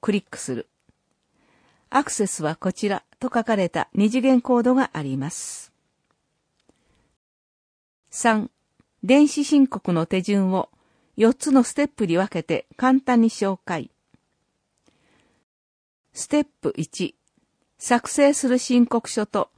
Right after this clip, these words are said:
提出方法の選択。ステップ二、収入、控除などの入力。ステップ三、申告内容の事前確認、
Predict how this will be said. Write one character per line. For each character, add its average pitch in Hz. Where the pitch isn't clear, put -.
提 285
出 277
方 262
法 160
の 135
選 196
択。 -
ス -
テ 285
ッ 277
プ 151
二、 165
収 277
入、 247
控 277
除 202
な 165
ど 147
の 147
入 180
力。 156
ス -
テ 285
ッ 285
プ -
三、 190
申 285
告 285
内 269
容 156
の 156
事 170
前 254
確 262
認、 143